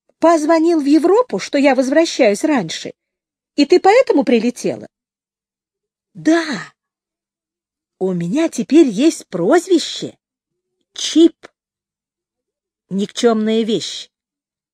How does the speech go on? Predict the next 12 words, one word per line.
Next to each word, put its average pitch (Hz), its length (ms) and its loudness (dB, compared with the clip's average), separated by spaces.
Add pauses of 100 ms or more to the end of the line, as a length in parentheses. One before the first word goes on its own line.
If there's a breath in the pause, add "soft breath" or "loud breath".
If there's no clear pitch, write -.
(240)
Американский 185 720 -4
жаргон. 165 520 -6 (920)
Так 254 220 -2
меня 359 280 4
и 359 80 4
зови. 330 460 0 (960)
А 220 140 2
я 440 220 4
буду 220 200 0
тебя 185 320 -2
звать 165 380 -10 (240)
Мэкси. 294 720 0